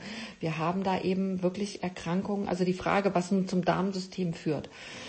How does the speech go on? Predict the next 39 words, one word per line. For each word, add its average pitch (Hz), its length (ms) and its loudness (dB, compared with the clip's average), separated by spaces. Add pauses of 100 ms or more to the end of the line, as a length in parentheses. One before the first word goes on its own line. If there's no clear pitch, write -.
(140)
also 170 140 -2
das 170 180 2
Nervensystem, 175 800 4
die 160 120 0
Muskeln, 185 440 4
die 160 180 -2
Immunabwehr, 175 760 4
das 180 180 -4
lässt 226 280 -2
sich - 180 -6
nicht 302 160 -6
so 294 100 -2
leicht 277 320 0
beantworten. - 540 -2 (380)
Aber 196 340 6 (320)
eben 208 300 4
die 202 100 -2
Frage - 380 4
bei 202 120 4
neurologischen 196 680 4
Erkrankungen, 190 520 4
wie 185 100 2
zum 180 140 2
Beispiel 180 280 4
Polyneuropathie, 175 1080 4 (260)
ja, 185 220 2 (220)
da 175 100 6
war 185 100 8
das 185 220 2
Darmsystem 214 800 2
und 208 100 0
das 202 140 -6
Immunsystem 208 880 2
erst - 300 0
betroffen 208 440 0
und 208 160 4
dann 226 140 6
das 233 200 2
Nervensystem. 165 840 -2